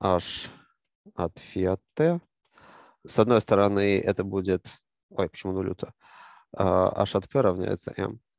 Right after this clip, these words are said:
С одной стороны, это будет m, потому что это просто предел константы. А с другой стороны, эта штука должна равняться h от предела, при t, стремящемся к плюс бесконечности,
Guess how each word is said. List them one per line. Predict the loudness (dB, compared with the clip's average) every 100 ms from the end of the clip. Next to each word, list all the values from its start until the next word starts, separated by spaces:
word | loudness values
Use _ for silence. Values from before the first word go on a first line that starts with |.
| _ -20 -20 -2
С | 2
одной | 4 2
стороны, | 4 2 2
это | 0 -2
будет | -2 -4 -2
m, | 0 0 -2 _ _ _
потому | -8 -4 -2
что | 0
это | -2
просто | -2 -4 -4 _ _ _ -2
предел | 2 2 0
константы. | -6 -6 -6 -6 -8 -10 _ _ _ -20 -20 -20 _
А | 0 0
с | 2
другой | 2 2
стороны, | 2 2 2 2 0
эта | 0 -4 -6
штука | -8 -4 0
должна | 0 0 0
равняться | 0 -2 -2 -4 -4 -4 -4 -6 -14 _ _ _ _ _ _ _ -8
h | 0 0 0 -8 -14 -14 -12
от | -10 -12 _ -20 -20 _ _ -10
предела, | -6 -6 -6 -10 -10 -14 _
при | -16
t, | -12 -10
стремящемся | -12 -12 -16 -16 -18 -20 -20
к | _
плюс | -18 -16
бесконечности, | -18 -14 -14 -12 -16 -16 -18 -18 -20